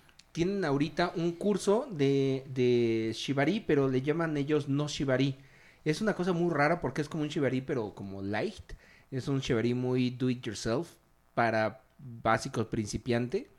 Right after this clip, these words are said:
Y está bastante interesante. No, no lo hemos entrado, pero tampoco hace mucha falta porque tú, mi estimado Black, nos puedes dar el cursito.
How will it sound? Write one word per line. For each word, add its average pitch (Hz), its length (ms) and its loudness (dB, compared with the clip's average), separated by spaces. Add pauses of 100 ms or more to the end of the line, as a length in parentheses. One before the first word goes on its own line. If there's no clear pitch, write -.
(280)
Y 139 60 -6
está 214 220 4
bastante 214 440 -2 (440)
interesante. 131 600 -4
No, 170 280 2
no 190 180 0
lo 202 80 0
hemos 190 220 0
entrado, 151 480 -2
pero 156 360 4
tampoco 104 360 -8
hace 104 160 -8
mucha 113 260 -8
falta 196 300 -2
porque 104 260 -6
tú, 120 220 -6
mi 117 140 -6
estimado 110 360 -10
Black, 135 160 -10
nos 151 140 -12
puedes 123 180 -10
dar 104 100 -8
el 107 80 -10
cursito. 135 440 -14